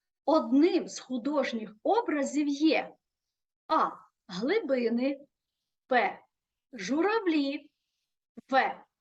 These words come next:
озера, г. осока. Третє завдання. Яким ви побачили ліричного героя поезії Плужника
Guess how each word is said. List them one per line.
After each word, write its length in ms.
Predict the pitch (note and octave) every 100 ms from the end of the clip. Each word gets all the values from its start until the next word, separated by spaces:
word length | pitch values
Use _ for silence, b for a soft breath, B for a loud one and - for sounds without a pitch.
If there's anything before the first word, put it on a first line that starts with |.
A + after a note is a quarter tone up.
| _ _ _
озера, 960 | C#4+ G4 E4 D4 B3+ A#3 A#3 A#3+ D4 - _ _ _ _ _
г. 420 | - G3+ A3 D#4 - _ _
осока. 800 | - G#4 - A#3 F#3 F3+ F#3+ - - _ _ _ _ _ _ _ _ _ _ _ _ _
Третє 440 | F4+ G#4 A#3 G#3+
завдання. 640 | F#3+ G3+ F#3+ F#3+ F3 - - _ _ _ _ _ _
Яким 760 | G#3+ A#3 C#4+ - - F4+ G4 A3+
ви 120 | B3
побачили 1040 | B3 B3 G3 C#4 F4 E4+ D4+ C#4+ D4 D4 -
ліричного 760 | B3 B3+ B3+ D#4+ E4 - A3+ G#3
героя 540 | G3 G#3+ B3 C4+ G3+
поезії 800 | - G3 F#3+ D4 C#4+ A#3 G#3+ G3+
Плужника 880 | - A3 D4 E4+ D4 D#4+ - D4+